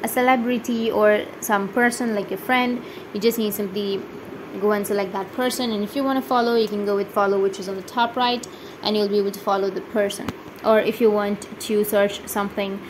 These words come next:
trending, or if you want to go with news, you'll have news, sports, entertainment, and everything. So this is the search section. Now, the third one is Grok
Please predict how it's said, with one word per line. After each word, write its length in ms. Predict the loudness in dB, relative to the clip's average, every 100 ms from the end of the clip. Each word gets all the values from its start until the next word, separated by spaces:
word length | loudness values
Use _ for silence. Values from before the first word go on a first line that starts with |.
| -14 -12
trending, 600 | 0 2 4 4 4 2
or 60 | 2
if 160 | 2 2
you 60 |
want 120 | -2 0
to 60 |
go 100 | 2
with 220 | 2 2
news, 400 | 2 4 4 4
you'll 160 | 2 2
have 240 | 2 0
news, 420 | 0 2 2 2 -2 -12 -14 -12
sports, 560 | -2 6 8 6 4
entertainment, 800 | 0 0 0 0 2 2 2 0
and 100 | -2
everything. 400 | -4 -6 -8 -8 -10 -12
So 120 | -2
this 160 | 0 4
is 220 | 4 2
the 160 | 0 0
search 520 | 4 6 4 0 -8 -10 -14
section. 480 | -6 -4 -4 -8 -10 -12 -10
Now, 320 | 0 2 2 2
the 80 |
third 340 | 2 6 6 6
one 300 | 4 0 -4 -10 -14 -12 0
is 320 | 4 4 2 -8 -16 -8
Grok 380 | 2 4 4 2